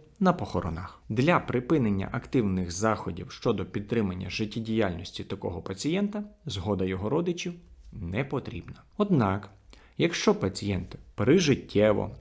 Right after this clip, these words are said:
або його родичі після його смерті вирішили врятувати життя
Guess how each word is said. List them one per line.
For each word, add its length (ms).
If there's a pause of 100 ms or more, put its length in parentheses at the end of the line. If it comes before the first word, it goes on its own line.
(100)
або 240
його 280
родичі 640
після 320
його 320
смерті 800 (680)
вирішили 760 (920)
врятувати 640
життя 400